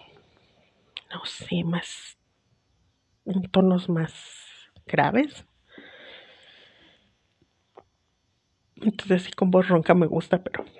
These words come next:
pero no. <laughs> Es incómodo para leer. Continúo. La presión social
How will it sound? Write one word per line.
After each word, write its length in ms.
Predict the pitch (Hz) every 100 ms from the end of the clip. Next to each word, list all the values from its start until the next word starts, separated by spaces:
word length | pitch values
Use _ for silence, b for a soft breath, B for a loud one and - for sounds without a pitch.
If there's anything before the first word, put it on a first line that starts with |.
| B B B B B B _ _ - - - -
pero 220 | - 170
no. 200 | 170 165 - -
<laughs> 680 | - - 233 - 220 - _ -
Es 120 | 226
incómodo 360 | 214 208 170 165
para 140 | 151
leer. 200 | 160 175 - - _ _ _ _ _ _ _ _ _ _ B B B B _ _
Continúo. 520 | 202 185 175 165 160 _ _ B B B B B B B _ _ _ _ _ _ - B B B _ _ _
La 160 | 220 208
presión 380 | 208 - 202 190
social 580 | 196 226 220 254 381